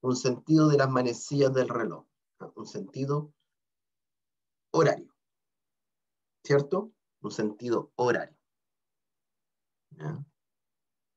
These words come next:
Como le genera este sentido horario,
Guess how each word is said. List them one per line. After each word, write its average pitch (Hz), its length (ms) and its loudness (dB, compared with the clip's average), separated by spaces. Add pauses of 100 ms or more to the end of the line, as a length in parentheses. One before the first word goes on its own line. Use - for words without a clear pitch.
(1300)
Como 98 280 -2
le 85 260 -6
genera 110 600 -6
este - 220 -12
sentido 113 600 -6
horario, 123 480 -4